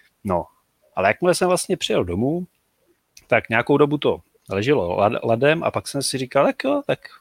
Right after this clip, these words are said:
tak jsem si koupil prostě kus hovězího, vzal jsem prostě tady to koření, nějakým způsobem jsem to namarinoval, na jednotlivý kousky úplně, všechno jsem vypinkloval, aby to prostě bylo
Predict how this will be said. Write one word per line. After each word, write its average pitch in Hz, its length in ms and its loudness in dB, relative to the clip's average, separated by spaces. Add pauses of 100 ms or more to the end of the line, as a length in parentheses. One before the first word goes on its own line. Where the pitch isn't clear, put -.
(120)
tak - 160 -8
jsem 175 160 -10
si - 140 -10
koupil 139 320 0
prostě 110 460 -2 (160)
kus 95 180 -8
hovězího, 147 800 0 (460)
vzal 117 160 2
jsem 135 180 -2
prostě 135 260 -2
tady 110 200 2
to 90 120 -8
koření, 139 720 0 (160)
nějakým 113 320 -4
způsobem 117 480 -2
jsem 92 220 -10
to - 120 -10
namarinoval, 127 880 4 (580)
na 92 120 -4
jednotlivý 98 500 -2
kousky 120 640 0
úplně, 113 400 0
všechno 131 540 -2
jsem 123 240 -2
vypinkloval, 131 880 4
aby 120 180 2
to 120 120 -6
prostě 120 320 -8
bylo 123 120 0